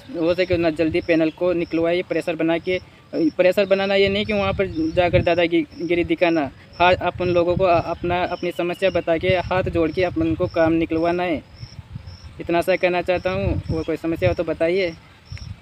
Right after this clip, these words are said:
और मैं तो नहीं जा रहा क्योंकि मेरी तबीयत भी ऐसी है और चार पाँच दिन तो मैं पहले रह आया और काफ़ी समस्या आ रही है, इस वजह से नहीं, नहीं आ पाऊँगा। लेकिन साहिल और परविंदर अच्छी तरह से लीड कर लेंगे और किसी भी प्रकार की कोई समस्या हो,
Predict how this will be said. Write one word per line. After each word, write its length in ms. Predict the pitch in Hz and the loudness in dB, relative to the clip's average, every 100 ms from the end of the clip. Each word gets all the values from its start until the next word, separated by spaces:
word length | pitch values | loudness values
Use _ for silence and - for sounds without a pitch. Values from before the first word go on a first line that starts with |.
| - - | -20 -4
और 420 | 165 170 160 156 165 | 0 2 2 -2 0
मैं 180 | 175 | -2
तो 180 | 185 185 | 0 0
नहीं 180 | 180 180 | 0 0
जा 140 | 175 | 2
रहा 140 | 165 175 | 2 2
क्योंकि 240 | 165 165 | -2 -4
मेरी 180 | 170 180 | -2 -2
तबीयत 320 | 175 160 156 | -2 -2 -2
भी 120 | 165 170 | 0 -2
ऐसी 240 | 165 175 | -2 -2
है 120 | 175 | 0
और 60 | 175 | 0
चार 200 | 170 160 | 0 -2
पाँच 160 | 160 156 | -2 -2
दिन 120 | 156 | -2
तो 100 | 151 | -2
मैं 120 | 165 | -4
पहले 220 | 165 160 170 | -2 -2 0
रह 120 | 170 | 0
आया 260 | 170 170 170 - - - - - | 0 -2 -6 -18 -20 -20 -18 -2
और 340 | 165 165 165 | 2 2 2
काफ़ी 420 | 160 180 185 185 180 | 0 0 0 0 0
समस्या 420 | 175 170 180 180 | 0 -2 0 2
आ 60 | 165 | 2
रही 140 | 160 | 2
है, 60 | 175 | -4
इस 120 | 170 | -4
वजह 160 | 160 156 | -4 -2
से 120 | 160 | 0
नहीं, 160 | 165 | -2
नहीं 180 | 160 170 | 0 0
आ 60 | 165 | -2
पाऊँगा। 380 | 160 156 160 180 | -2 -2 0 -2
लेकिन 300 | 165 156 165 | -2 -2 -4
साहिल 340 | - 170 180 180 | 0 2 2 0
और 180 | 170 160 | -2 0
परविंदर 340 | 165 160 165 | -2 0 -2
अच्छी 220 | 160 165 185 | -2 -6 -6
तरह 180 | - | -4
से 120 | 151 160 | -2 -2
लीड 220 | 165 175 | -2 -2
कर 140 | 175 | -2
लेंगे 340 | 156 151 165 180 - - 156 | 0 0 0 -2 -6 -6 -6
और 100 | 156 | -4
किसी 200 | 160 175 | -4 -4
भी 80 | |
प्रकार 260 | 185 170 160 | -4 0 0
की 80 | 156 | 0
कोई 140 | 160 156 | -4 -4
समस्या 580 | 165 170 165 - 170 | -4 -4 -6 -6 -4
हो, 160 | 165 180 | 0 0